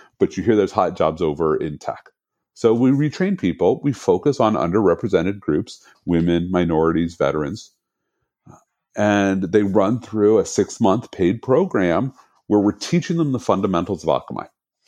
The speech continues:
And now those classes are focused on operations or Q A generally, 'cause those are the folks we're gonna, those have good entry-level or insertion-level jobs.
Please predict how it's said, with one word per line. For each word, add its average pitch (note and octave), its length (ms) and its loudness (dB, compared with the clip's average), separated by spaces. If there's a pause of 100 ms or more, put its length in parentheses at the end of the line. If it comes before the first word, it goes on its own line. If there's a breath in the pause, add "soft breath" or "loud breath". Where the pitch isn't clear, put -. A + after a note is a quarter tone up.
(300 loud breath)
And A2 100 -2
now B2 100 4
those C3 180 2
classes E3+ 520 0
are D3 80 -2
focused C3 600 0
on G2+ 360 2
operations F#2 1000 -2 (100)
or E2+ 400 2
Q G2 360 0
A D#2 360 2
generally, B1+ 680 -4 (320)
'cause D#2+ 140 -6
those D#2+ 220 -4
are E2 80 -2
the D2+ 220 0
folks - 360 -2
we're E2 80 -4
gonna, D#2+ 260 -2 (680)
those F2 240 -4
have A#2 380 -2
good G2 200 2
entry-level F2 600 -2
or F2 120 0
insertion-level D2+ 680 -8
jobs. - 400 -12